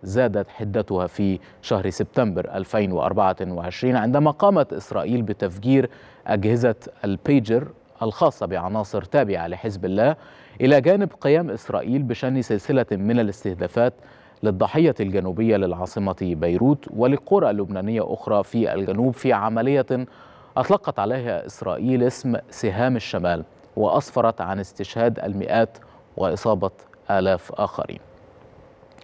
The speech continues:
لم يشهد العالم في تاريخه الحديث أزمات كتلك التي يعيشها الشرق الأوسط، وأزمات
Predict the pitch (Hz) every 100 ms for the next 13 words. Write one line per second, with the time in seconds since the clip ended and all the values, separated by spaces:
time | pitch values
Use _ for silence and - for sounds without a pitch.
0 | - - - - - - - 185 208 196
1 | - 185 127 - - 123 110 120 104 95
2 | - 107 98 - 101 113 110 95 85 87
3 | - 92 104 120 - - - 107 98 104
4 | 120 120 117 - - 107 131 127 117 101
5 | 107 120 110 - 104 98 90 117 - 101
6 | 98 98 - - 101 - 123 123 - -
7 | 98 - 120 131 139 - - _ - -
8 | - - - - _ 123 135 139 - -
9 | _ _ _ _ _ 147 151 151 185 185